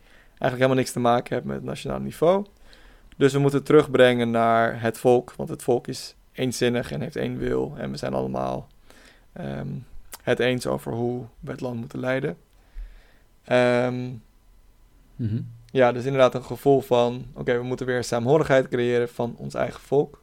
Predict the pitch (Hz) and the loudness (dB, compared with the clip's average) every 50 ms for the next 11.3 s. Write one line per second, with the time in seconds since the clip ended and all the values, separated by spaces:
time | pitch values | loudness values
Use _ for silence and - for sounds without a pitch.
0 | _ _ - 156 - - 131 127 - - 123 123 120 120 110 - 131 - 127 123 | _ _ -14 -14 -6 -4 -2 -4 -2 -2 -2 -2 -2 -2 -4 -8 -10 -8 -6 -4
1 | 123 123 123 - - - 127 120 123 - _ _ _ _ _ - - _ _ _ | -2 -2 -2 -4 -6 -8 -10 -10 -10 -12 _ _ _ _ _ -20 -20 _ _ _
2 | _ _ _ _ - 127 123 120 120 120 127 131 120 139 135 135 143 135 117 139 | _ _ _ _ -6 -2 -2 0 -2 -2 -2 2 2 2 4 4 2 2 4 4
3 | 151 143 147 127 - - 131 123 120 117 113 - - 117 117 - - 117 123 123 | 4 4 4 2 2 0 0 0 0 -2 -4 -2 -2 -2 -2 -4 -8 -10 -10 -10
4 | 117 - 123 - - 120 120 - 127 127 - - - 127 123 - 131 120 117 123 | -8 -8 -6 -4 -4 -4 -4 -4 -8 -10 -10 -6 -4 -4 -4 -4 -8 -6 -4 -4
5 | 123 - - _ _ _ _ _ _ _ _ _ - _ _ _ _ _ _ 65 | -6 -6 -8 _ _ _ _ _ _ _ _ _ -20 _ _ _ _ _ _ -10
6 | 64 64 65 67 67 67 65 - - - _ - - 123 123 123 123 120 110 113 | -8 -6 -6 -6 -8 -8 -10 -12 -14 -18 _ -10 -6 -4 -2 -2 -2 -4 -6 -8
7 | - 120 120 120 113 - - 135 - - - 117 - - - 139 131 135 135 127 | -8 -8 -8 -8 -10 -10 -12 -12 -12 -12 -14 -14 -12 -2 2 4 4 4 2 0
8 | 120 117 - - - 120 120 117 117 120 120 110 - - _ _ - 170 147 127 | -2 -6 -6 -2 0 0 0 0 -2 -6 -8 -12 -16 -20 _ _ -12 -8 -6 -6
9 | 123 120 123 135 113 - 123 117 - 123 123 120 120 120 120 120 117 - 139 139 | -6 -6 -6 -8 -8 -8 -10 -8 -6 -6 -6 -6 -4 -4 -4 -4 -4 -6 -10 -10
10 | - - - - 123 123 127 120 120 120 131 - 143 - - - 135 131 - 65 | -10 -12 -8 -6 -4 -2 -2 -2 -2 -2 -4 -6 -8 -10 -12 -10 -8 -8 -6 -8
11 | - - - - - | -8 -10 -14 -20 -20